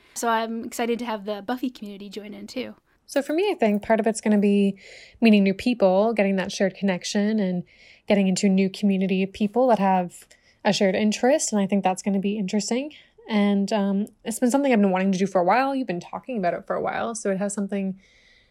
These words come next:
Speaker 2: that I've been wanting to do, and now I can actually do it. <laughs> This podcast is motivating me to do it. And then also just to connect more with you, because I know this is something that's important to you, and I would like to, to have that with you as well.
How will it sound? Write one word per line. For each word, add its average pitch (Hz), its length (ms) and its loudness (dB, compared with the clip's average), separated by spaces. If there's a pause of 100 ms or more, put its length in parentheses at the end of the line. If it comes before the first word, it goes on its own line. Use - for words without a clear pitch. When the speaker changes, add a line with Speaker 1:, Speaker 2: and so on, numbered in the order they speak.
(160)
Speaker 2:
that 202 160 0
I've 196 140 -6
been 196 160 -2
wanting 277 260 0
to 185 80 -2
do, 190 180 0
and 185 100 -2
now 170 120 -4
I 175 80 -6
can 180 140 -6
actually 190 540 -8 (340)
do 175 180 -2
it. - 220 -2 (180)
<laughs> 208 120 -2
This 214 260 4
podcast 185 500 -2
is 185 260 -2 (320)
motivating 190 500 2
me 175 80 -4
to 190 80 -4
do 190 160 -4
it. 247 240 0 (340)
And 202 200 2
then 208 260 0
also 277 260 -2
just 339 220 -2
to 330 80 -2
connect 311 260 -8
more 294 160 -4
with 285 140 -4
you, 381 100 4
because 208 240 0
I 220 80 0
know 220 140 0
this 214 160 -4
is 214 100 -2
something 208 280 -2
that's 190 180 -4
important 196 720 -4
to 214 120 -2
you, 202 380 0
and 202 160 -2
I 185 60 -2
would 185 100 -4
like 185 180 -4
to, 185 400 0 (420)
to 208 120 0
have 202 180 0
that 175 180 -2
with - 160 -10
you 208 240 -8
as 247 160 -8
well. 208 180 -2